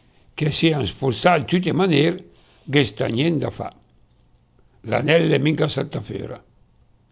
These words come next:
Dopo un bel po',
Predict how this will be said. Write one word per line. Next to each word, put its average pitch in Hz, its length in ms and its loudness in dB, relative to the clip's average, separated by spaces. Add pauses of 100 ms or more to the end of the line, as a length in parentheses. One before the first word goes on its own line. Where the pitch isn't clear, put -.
(480)
Dopo 208 640 4 (260)
un 143 160 -4
bel 196 160 6
po', 190 480 0